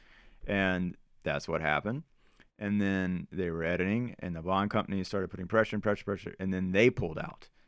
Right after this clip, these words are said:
And so not only was the movie not finished, but it didn't have a home or a distributor at this point. And so Spike Lee called up, like, he had a list of, like, ten, twenty people, I think,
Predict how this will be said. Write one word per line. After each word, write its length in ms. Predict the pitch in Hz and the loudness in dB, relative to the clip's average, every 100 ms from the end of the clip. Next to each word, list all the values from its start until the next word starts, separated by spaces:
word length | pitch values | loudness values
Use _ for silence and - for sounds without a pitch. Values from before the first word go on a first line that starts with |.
| _ _ | _ _
And 180 | 95 95 | -6 -6
so 560 | - 98 92 90 87 - _ _ _ _ | 2 2 4 2 -2 -8 _ _ _ _
not 160 | 104 110 | -2 2
only 120 | 117 | 2
was 120 | 107 | 2
the 40 | 104 | 2
movie 200 | 104 98 | 2 2
not 180 | 92 | 0
finished, 500 | - - 147 113 104 - | -2 0 4 4 2 0
but 120 | 101 | -2
it 80 | 92 | 2
didn't 200 | 101 95 | 2 2
have 240 | 95 90 | 0 -2
a 80 | 80 | -2
home 560 | 101 110 87 87 87 - | 0 0 0 -2 -6 -6
or 140 | 90 | -6
a 60 | 85 | -6
distributor 460 | 87 120 113 92 | -4 -2 0 0
at 100 | 85 | -2
this 140 | 85 80 | -6 -12
point. 360 | - 87 82 - _ _ _ - _ _ | -8 -8 -8 -10 _ _ _ -20 _ _
And 260 | 107 104 101 | -4 -2 -2
so 500 | - 107 95 92 90 | 0 4 4 4 2
Spike 460 | - 101 101 92 - | -2 2 4 2 0
Lee 440 | 160 147 110 113 - _ _ _ _ _ _ _ _ _ _ _ | 2 4 4 2 -4 _ _ _ _ _ _ _ _ _ _ _
called 580 | - - 131 127 127 139 | -16 -2 2 4 2 4
up, 260 | 117 95 - - - - - - - _ | 4 4 0 -18 -20 -20 -20 -20 -20 _
like, 180 | 98 90 _ - | -14 -14 _ -8
he 80 | 101 | -4
had 120 | 92 | -2
a 60 | |
list 320 | 90 107 113 104 | 2 2 2 0
of, 120 | 87 | -2
like, 160 | 85 - | -4 -4
ten, 400 | - 113 110 110 - - | -4 0 0 0 -6 -6
twenty 220 | 107 101 | -2 0
people, 440 | 104 98 87 80 - | 0 0 -2 -6 -8
I 140 | 85 85 | -8 -6
think, 260 | 85 78 | -6 -8